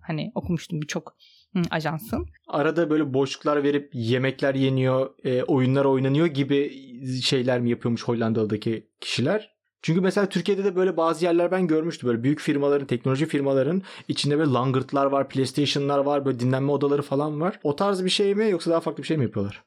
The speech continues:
Speaker 1: Daha farklı bir şey. Kastettiğim sosyal hayata karışmak aslında. Yani şöyle,
Speaker 2: Hmm.
Speaker 1: en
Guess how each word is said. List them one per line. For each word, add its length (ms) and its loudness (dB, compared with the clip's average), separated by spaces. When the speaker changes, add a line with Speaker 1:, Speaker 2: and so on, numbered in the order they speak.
Speaker 1:
Daha 160 2
farklı 280 -4
bir 40 -10
şey. 120 -4
Kastettiğim 460 -2
sosyal 300 -2
hayata 260 0
karışmak 400 -4
aslında. 420 -4
Yani 240 0
şöyle, 480 2
Speaker 2:
Hmm. 80 2
Speaker 1:
en 240 2